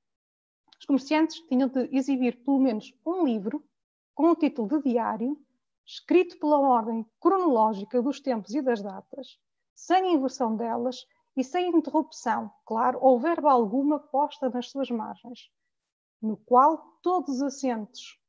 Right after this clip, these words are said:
de todas as mercadorias e fazendas que os mesmos falidos de crédito houverem comprado e vendido,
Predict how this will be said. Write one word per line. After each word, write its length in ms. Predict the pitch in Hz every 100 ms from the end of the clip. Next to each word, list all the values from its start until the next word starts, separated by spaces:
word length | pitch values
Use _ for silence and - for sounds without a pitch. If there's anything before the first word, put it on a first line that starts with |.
| _ -
de 80 | 226
todas 520 | - 330 320 233 214
as 100 | 208
mercadorias 720 | 196 - 226 165 196 208 214
e 80 | 294
fazendas 640 | 294 240 208 226 214 247
que 100 | -
os 80 | 208
mesmos 400 | 240 349 339 330
falidos 560 | - 302 294 302 214 196
de 80 | 254
crédito 540 | 269 269 214 214 _
houverem 480 | - 247 214 320 311
comprado 640 | 262 262 247 269 233 202 -
e 120 | 269
vendido, 640 | 220 233 202 185 190 285